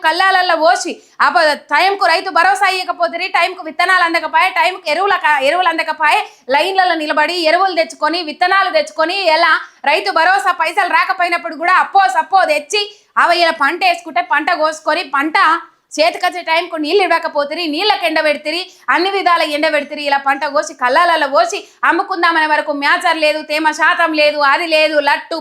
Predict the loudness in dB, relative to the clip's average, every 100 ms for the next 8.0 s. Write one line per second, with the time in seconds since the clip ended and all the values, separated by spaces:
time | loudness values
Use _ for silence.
0 | -2 -2 0 2 4 4 2 -2 -8 -8
1 | -8 -6 -6 -4 -4 -4 -8 -10 -12 -4
2 | 0 2 2 2 2 2 0 -2 0 -2
3 | -2 -6 -4 -6 -4 0 2 0 -2 -4
4 | 0 0 0 0 -2 0 -2 -2 -6 -2
5 | 0 -2 -4 _ -2 0 2 0 2 0
6 | 0 2 2 2 -2 -2 0 0 -2 -6
7 | -4 -2 -2 -2 0 0 0 0 0 0